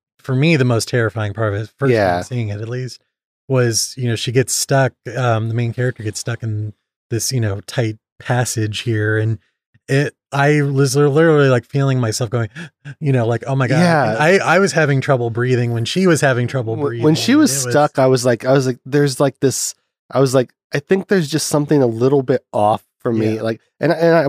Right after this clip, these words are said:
Speaker 2: I, part of the reason I wanted to watch this movie is 'cause I like Neil, Neil Marshall,
Speaker 1: Uh-huh.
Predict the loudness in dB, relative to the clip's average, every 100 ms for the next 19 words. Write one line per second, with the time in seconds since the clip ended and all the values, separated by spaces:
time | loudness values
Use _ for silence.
0 | -2 -2 -2 2 2 4 2 0 0 0
1 | 0 -2 -2 -2 -2 -2 -2 -2 0 -4
2 | -2 -4 -2 -4 -4 -2 -2 -2 -6 -6
3 | -6 -4 -4 -6